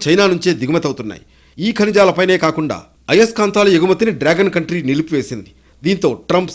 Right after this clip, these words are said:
సర్కార్కు ఊహించని ఝలక్ తగిలింది. బీజింగ్ చర్యల ప్రభావం కేవలం అమెరికా వరకే పరిమితం కాలేదు,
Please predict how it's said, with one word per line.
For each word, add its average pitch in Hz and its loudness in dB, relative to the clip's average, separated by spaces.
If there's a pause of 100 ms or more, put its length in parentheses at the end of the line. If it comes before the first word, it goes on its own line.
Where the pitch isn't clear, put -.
సర్కార్కు 151 -2 (280)
ఊహించని 190 2
ఝలక్ 165 -4
తగిలింది. 113 -10 (340)
బీజింగ్ 190 -2 (120)
చర్యల 175 2
ప్రభావం 135 -4 (340)
కేవలం 180 4 (100)
అమెరికా 190 2
వరకే 165 0
పరిమితం 160 0
కాలేదు, 113 -6